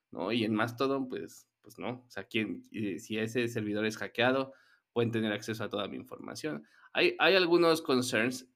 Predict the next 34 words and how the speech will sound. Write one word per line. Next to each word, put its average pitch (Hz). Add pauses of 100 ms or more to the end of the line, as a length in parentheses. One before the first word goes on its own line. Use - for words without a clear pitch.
(100)
que, 117
que 117
tengo 117
yo 110
personalmente, 120
a -
lo 113
mejor 123
algunos 120
no 117
son 113
válidos, 123 (400)
y 110
a 104
lo 107
mejor 113
no 120
he 117
hecho 117
la 117
investigación 110
suficiente, 120
pero 196 (120)
lo 147
que 135
sí 135
he -
visto 151
es 139
lo 123
que 131
dices 120
tú, 107
¿no? 117